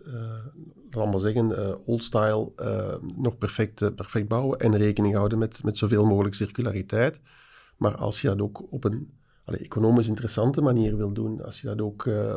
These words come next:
overzichtelijk wil houden, als je daar later ook echt nog iets mee wil doen, ja, dan ga je dat toch moeten digitaliseren. Ik denk dat dat de enige weg vooruit is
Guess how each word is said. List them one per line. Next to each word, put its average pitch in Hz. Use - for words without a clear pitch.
overzichtelijk 123
wil 143
houden, 110
als -
je 123
daar 110
later 107
ook 110
echt -
nog 131
iets 107
mee 98
wil 95
doen, 123
ja, 92
dan 110
ga 107
je 120
dat 117
toch -
moeten 101
digitaliseren. 101
Ik 110
denk 117
dat 101
dat 98
de 98
enige 104
weg 101
vooruit 104
is -